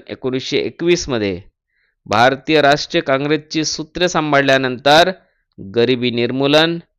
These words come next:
आर्थिक स्वावलंबन, स्त्रियांचे समान हक्क, सर्वधर्म समभाव, अस्पृश्यता निवारण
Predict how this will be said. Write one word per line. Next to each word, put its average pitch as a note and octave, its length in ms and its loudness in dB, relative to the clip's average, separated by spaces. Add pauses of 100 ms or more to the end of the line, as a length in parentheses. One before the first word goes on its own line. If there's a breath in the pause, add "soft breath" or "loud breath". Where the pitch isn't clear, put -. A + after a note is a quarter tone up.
(320)
आर्थिक A2+ 440 -4
स्वावलंबन, D#3+ 920 0 (460)
स्त्रियांचे C3 680 0
समान B2+ 540 -2
हक्क, D3+ 400 -6 (720)
सर्वधर्म C3+ 680 0
समभाव, D3+ 760 0 (600)
अस्पृश्यता E3 920 -4
निवारण D3+ 640 4